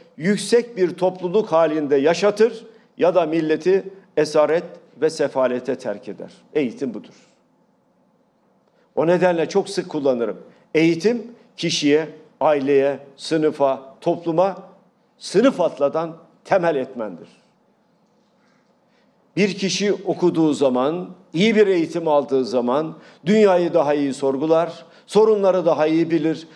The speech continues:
çözümleri daha sağlıklı ve daha tutarlı üretir. O nedenle Cumhuriyet'in kuruluşunda cehaletle savaş ve eğitime önem verilmesi olağanüstü güzel bir şeydir. Sorun bilinmiştir,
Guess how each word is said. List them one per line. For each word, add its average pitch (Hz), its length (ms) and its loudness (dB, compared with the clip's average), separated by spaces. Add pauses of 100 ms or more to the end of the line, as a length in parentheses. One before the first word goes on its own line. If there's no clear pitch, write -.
(140)
çözümleri 202 600 2
daha 170 200 4
sağlıklı 165 540 0
ve 147 300 2
daha 139 220 2
tutarlı 127 420 -2
üretir. 104 400 -8 (440)
O 160 120 2
nedenle 190 540 2 (100)
Cumhuriyet'in 180 800 2
kuruluşunda 190 800 2 (300)
cehaletle 156 920 0 (100)
savaş 165 560 2 (360)
ve 151 400 0 (800)
eğitime 190 440 2
önem 156 420 2
verilmesi 135 480 0
olağanüstü 127 680 -2
güzel 98 320 -6
bir 87 60 -18
şeydir. 87 360 -18 (1000)
Sorun 185 440 2
bilinmiştir, 180 800 0